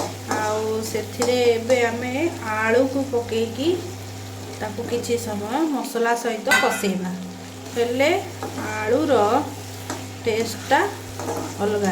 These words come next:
ଆସିବ ଟିକେ। ଦେଖନ୍ତୁ, ଆଳୁ ବି କଷି ହେଇ ଆସିଲାଣି। ଏବେ ଚିଙ୍ଗୁଡ଼ି ଯୋଉ ଫ୍ରାଏ କରିକି ରଖିଥିଲେ,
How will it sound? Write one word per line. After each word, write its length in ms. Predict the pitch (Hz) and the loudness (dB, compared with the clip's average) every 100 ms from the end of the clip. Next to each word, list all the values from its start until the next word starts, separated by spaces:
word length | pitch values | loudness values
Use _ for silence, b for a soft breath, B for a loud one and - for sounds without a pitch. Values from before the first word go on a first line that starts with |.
| 190 | 2
ଆସିବ 220 | 190 196 190 | 2 2 2
ଟିକେ। 200 | - 190 - - - - - - - - - - - - - - - - - - - - - - - - - - - - - - 254 | 0 -2 0 -2 -4 -10 -8 -8 -8 -10 -10 -8 -8 -10 -10 -10 -10 -10 -10 -10 -10 -10 -10 -10 -10 -10 -10 -10 -10 -10 -10 -4 -2
ଦେଖନ୍ତୁ, 500 | 262 269 262 262 285 302 320 - - - - - - - - 247 | -2 2 0 2 2 2 0 -4 -10 -10 -10 -10 -10 -10 -8 -4
ଆଳୁ 160 | 247 262 269 | 6 6 6
ବି 80 | 269 | 4
କଷି 280 | 262 254 269 | 4 4 4
ହେଇ 100 | 262 262 | 6 6
ଆସିଲାଣି। 460 | 262 - 262 277 302 302 254 | 4 2 2 4 4 6 6
ଏବେ 160 | 233 240 - | 6 6 2
ଚିଙ୍ଗୁଡ଼ି 540 | 233 226 254 262 277 285 285 - - | -4 2 4 6 4 2 0 -6 4
ଯୋଉ 120 | 233 233 | 6 6
ଫ୍ରାଏ 220 | 226 233 240 | 4 4 4
କରିକି 220 | 254 254 247 | 4 2 4
ରଖିଥିଲେ, 460 | 247 254 247 247 | 4 4 0 2